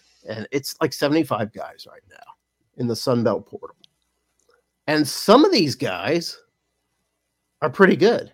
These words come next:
Like, they've earned, like, all Sun Belt honors. Guys like John Tree Hunter from Georgia State and Marcus Carroll.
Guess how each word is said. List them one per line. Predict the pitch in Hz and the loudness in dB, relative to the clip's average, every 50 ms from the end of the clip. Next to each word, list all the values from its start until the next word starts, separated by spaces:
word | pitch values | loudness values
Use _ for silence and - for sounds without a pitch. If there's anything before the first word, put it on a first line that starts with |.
| _ _ - - _ _ _ _ - | _ _ -20 -20 _ _ _ _ -8
Like, | 113 127 127 - | -6 -6 -2 0
they've | 156 156 151 - - | 0 0 0 0 -2
earned, | 151 147 151 160 147 | -2 -2 0 0 0
like, | 135 139 131 - | 0 -2 -2 -4
all | - 120 120 131 135 | -4 -2 -2 -2 -2
Sun | - - 143 127 120 | -2 -2 -2 0 0
Belt | 127 117 113 107 | 0 -2 -2 -2
honors. | 117 156 196 - - - - - | -4 -4 -6 -10 -12 -16 -14 -10
Guys | - 107 95 101 110 - | -8 -8 -6 -8 -8 -8
like | - - - - _ _ _ _ _ _ _ _ _ _ _ _ | -10 -10 -12 -16 _ _ _ _ _ _ _ _ _ _ _ _
John | - - 107 104 117 110 | -8 -6 -6 -4 -6 -6
Tree | - 120 104 | -6 -8 -8
Hunter | - - 104 98 107 - 156 151 135 | -10 -10 -12 -12 -8 -6 -6 -6 -6
from | - 98 87 | -6 -10 -10
Georgia | - 104 98 104 107 - | -8 -8 -8 -8 -8 -10
State | - - - - 90 110 143 - | -14 -14 -12 -10 -8 -8 -8 -10
and | 117 107 | -10 -10
Marcus | 95 101 - - - - - | -8 -8 -8 -8 -8 -10 -10
Carroll. | - - - - - 110 139 190 - | -12 -14 -16 -14 -10 -8 -8 -8 -10